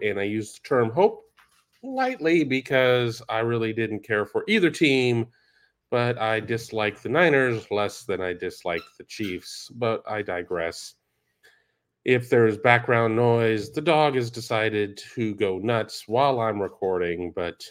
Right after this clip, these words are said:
putting her in her kennel and going upstairs wasn't an option either, so here we go.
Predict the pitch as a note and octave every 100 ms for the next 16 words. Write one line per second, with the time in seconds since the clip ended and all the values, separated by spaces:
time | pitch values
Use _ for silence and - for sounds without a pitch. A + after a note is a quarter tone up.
0 | _ _ _ _ _ _ _ _ - F3+
1 | D3 C3+ C3 B2 B2 A2+ B2+ A#2+ B2 A#2
2 | A#2+ G#2+ G2+ G2 F#2 _ _ - G#2 G#2
3 | G#2 G2 G2 - F#2+ F#2+ F2+ F2+ F2+ F#2+
4 | F#2 F#2+ F#2 F#2 - G#3+ D#3 A2+ A2+ A#2
5 | G#2+ G#2 G#2+ - - _ - A2 G2 G2
6 | G#2 F2+ E2